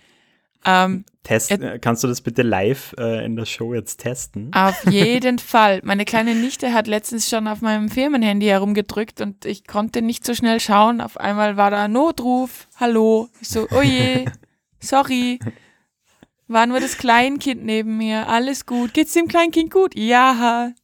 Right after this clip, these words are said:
Speaker 1: Sie ist nur gleich einen Kopf kürzer. <laughs>
Speaker 2: Da habe ich aber letztens auch einen Fall gehabt, also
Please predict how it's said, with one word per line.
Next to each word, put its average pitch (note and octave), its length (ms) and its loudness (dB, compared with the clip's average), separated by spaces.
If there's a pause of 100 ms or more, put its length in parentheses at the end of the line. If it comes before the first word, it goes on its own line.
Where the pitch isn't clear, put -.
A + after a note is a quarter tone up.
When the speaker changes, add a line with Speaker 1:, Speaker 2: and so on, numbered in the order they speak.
Speaker 1:
Sie G#3+ 240 -4
ist A#3 240 -2
nur A#3+ 100 -2
gleich G#3+ 220 -2
einen G3+ 200 -4
Kopf - 180 -2 (100)
kürzer. B3 540 2 (500)
<laughs> A#3 300 -8 (1400)
Speaker 2:
Da A#2 80 -2
habe A#2 80 2
ich A#2+ 60 4
aber A#2+ 140 4
letztens A2+ 420 2
auch A#2+ 180 0
einen A#2+ 140 0
Fall A2 320 2
gehabt, A#2+ 360 -2
also G#2+ 340 0